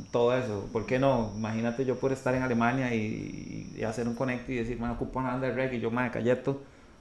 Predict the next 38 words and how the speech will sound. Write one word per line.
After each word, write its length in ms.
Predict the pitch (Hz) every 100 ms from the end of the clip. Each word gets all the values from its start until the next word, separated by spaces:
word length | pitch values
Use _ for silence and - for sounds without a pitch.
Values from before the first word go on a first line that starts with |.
| - -
tome, 280 | 135 120 117 -
a, 100 | 117 117 120
negociemos 680 | 117 110 113 135 135 156 123
aquí 240 | 110 135
a 60 | 131
ver 160 | 127
cómo 180 | 131 131
hacemos 280 | 131 127 131
para 200 | 123 117
traer 220 | 104 104
esa 120 | 113
música 340 | 117 117 113 113
hasta 180 | -
aquí". 260 | 110 117 117 - - - -
Y 160 | - 139
eso 220 | 139 165
es 60 | 156
lo 120 | 165
que 120 | 165
yo 120 | 123 120
tengo 200 | 143 139
ahorita 320 | 135 131 135
como, 320 | 123 110 113
como 200 | 107 104 101
proyecto. 460 | 113 123 123 -
Sí, 520 | - - 160 165 165 135
más 380 | 135 139 147 151
enfocado 460 | 160 139 - 139
a 60 | 143
ser 120 | 131
productor 480 | - 147 131 - 120
y 20 |
artista. 560 | 123 175 190 - 185 185 - - - - -
Y 280 | 139 175 170
bueno, 340 | 127 131 135 117
también 340 | 113 113 123
vienen, 520 | 131 135 143 135 117 113
eh, 680 | 107 104 104 101 98 95